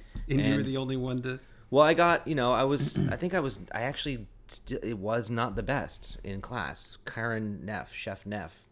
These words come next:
Speaker 1: Oh.
Speaker 2: She was the best. And I don't, she was the best at <laughs> everything.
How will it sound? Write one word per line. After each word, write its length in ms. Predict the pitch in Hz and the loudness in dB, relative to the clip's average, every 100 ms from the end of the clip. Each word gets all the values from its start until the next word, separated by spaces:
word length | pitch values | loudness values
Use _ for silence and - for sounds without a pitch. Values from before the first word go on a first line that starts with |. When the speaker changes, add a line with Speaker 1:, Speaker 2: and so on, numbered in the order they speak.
| - | -8
Speaker 1:
Oh. 280 | 95 85 82 - _ - - | -6 -4 -8 -16 _ -16 -8
Speaker 2:
She 260 | - 127 | -2 -2
was 200 | 113 87 | -2 -4
the 80 | 80 | -8
best. 420 | 76 80 - - | -8 -8 -8 -16
And 100 | 85 | -12
I 60 | 92 | -8
don't, 360 | 104 - 78 | -8 -8 -10
she 160 | - 147 | -8 -4
was 120 | 143 | -4
the 60 | 95 | -2
best 220 | 98 - | -6 -6
at 380 | - - - - - - | -14 -16 -16 -16 -16 -12
<laughs> 160 | 135 120 - | -10 -10 -12
everything. 480 | 90 87 90 78 71 | -14 -12 -10 -10 -12